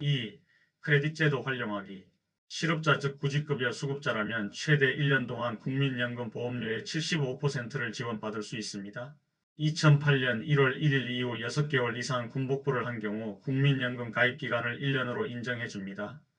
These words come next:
출산은 첫째부터 열두 개월, 둘째까지는 스물네 개월, 셋째부터는 자녀 한 명당 열여덟 개월 추가로 국민연금 가입 기간을 인정해줍니다. 삼, 연기연금제도 활용하기.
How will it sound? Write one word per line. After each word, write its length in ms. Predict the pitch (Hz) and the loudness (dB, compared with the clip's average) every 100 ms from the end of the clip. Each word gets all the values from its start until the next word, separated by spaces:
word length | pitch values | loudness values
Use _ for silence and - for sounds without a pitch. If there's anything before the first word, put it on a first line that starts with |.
| _ _ | _ _
출산은 540 | - 151 156 135 120 | -6 -2 0 0 -2
첫째부터 680 | 110 151 156 147 135 143 123 | -4 -4 2 0 0 -4 -2
열두 260 | 123 120 131 | -4 -4 -4
개월, 340 | 120 110 113 | -2 -2 -4
둘째까지는 800 | 120 123 147 143 117 104 113 107 | -4 -2 -2 0 -2 -4 -6 -8
스물네 500 | 104 147 139 127 113 | -8 -2 0 0 -2
개월, 340 | 107 110 107 - | -2 -2 -2 -4
셋째부터는 800 | 151 151 139 127 - 117 107 - | -6 -2 -2 -4 -8 -6 -6 -6
자녀 340 | - 131 135 | -2 0 0
한 160 | 131 139 | 0 0
명당 460 | 139 127 123 120 | -2 0 -2 0
열여덟 480 | 117 113 113 127 117 | -4 -6 -6 -6 -8
개월 260 | 123 110 107 | -4 -4 -4
추가로 460 | 143 123 117 113 | -2 -2 -2 -6
국민연금 640 | 131 127 131 113 110 110 110 | -6 -4 -4 -4 -6 -6 -6
가입 260 | 110 120 | -4 -4
기간을 400 | - 117 110 113 | -4 -6 -4 -6
인정해줍니다. 880 | 120 113 120 107 101 98 98 104 - - _ _ _ | -6 -6 -6 -6 -8 -10 -8 -10 -10 -16 _ _ _
삼, 800 | - - 127 107 139 135 95 101 107 | -6 0 0 0 -4 -6 -8 -10 -4
연기연금제도 840 | 127 135 131 123 120 123 120 131 113 | 0 2 2 2 0 -2 -2 0 0
활용하기. 640 | 123 117 98 95 98 - | -2 -2 -4 -4 -8 -12